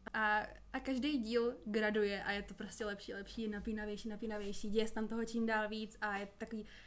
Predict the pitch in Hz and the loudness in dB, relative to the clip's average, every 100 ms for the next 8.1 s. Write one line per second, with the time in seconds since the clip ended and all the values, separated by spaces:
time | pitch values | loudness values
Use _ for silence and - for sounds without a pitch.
0 | - - 269 294 262 254 254 247 240 233 | -20 0 4 8 8 8 6 4 2 2
1 | 220 - 226 226 226 214 233 214 220 214 | 0 0 0 2 2 0 -2 -2 -4 -2
2 | 220 214 208 208 226 208 208 208 202 202 | 0 0 -2 -2 0 2 2 2 -2 -8
3 | - 196 202 196 196 196 202 - 190 175 | -8 -8 -6 -6 -8 -8 -8 -8 -8 -8
4 | 175 165 - 196 190 185 175 165 - - | -8 -10 -6 -4 -2 -4 -8 -14 -16 -20
5 | - - - - 202 196 180 185 175 165 | -20 -20 -14 -8 -6 -6 -6 -10 -10 -8
6 | 165 160 165 - - - - - - 220 | -8 -10 -14 -14 -14 -14 -14 -14 -6 -4
7 | 202 185 175 165 170 170 - - - - | -2 -4 -6 -10 -12 -14 -16 -16 -16 -14
8 | - | -16